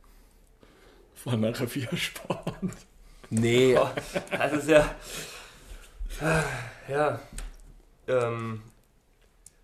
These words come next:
Speaker 3: aufgrund der aktuellen Situation, äh, würde ich ganz gerne sehen, dass, äh, wir, R W O, den Niederrhein-Pokal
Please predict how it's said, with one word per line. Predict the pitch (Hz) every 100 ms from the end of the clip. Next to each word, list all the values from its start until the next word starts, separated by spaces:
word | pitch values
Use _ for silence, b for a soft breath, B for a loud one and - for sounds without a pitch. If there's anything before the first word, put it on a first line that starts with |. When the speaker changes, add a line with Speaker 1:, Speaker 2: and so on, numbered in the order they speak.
| _ -
Speaker 3:
aufgrund | 117 139 143
der | 135
aktuellen | 120 151 131 131 123 123
Situation, | 110 113 127 131 120 - 127 127 120
äh, | 110 110 104
würde | 113
ich | 110
ganz | 113 107 -
gerne | 110 110 107 104
sehen, | 110 110
dass, | 107 101 -
äh, | 104 101 101 98 95 b b b _ - -
wir, | 101 113 120 117 - -
R | 110 110
W | 107
O, | 113 113 110 - - -
den | 104
Niederrhein-Pokal | 113 113 104 101 104 104 104 98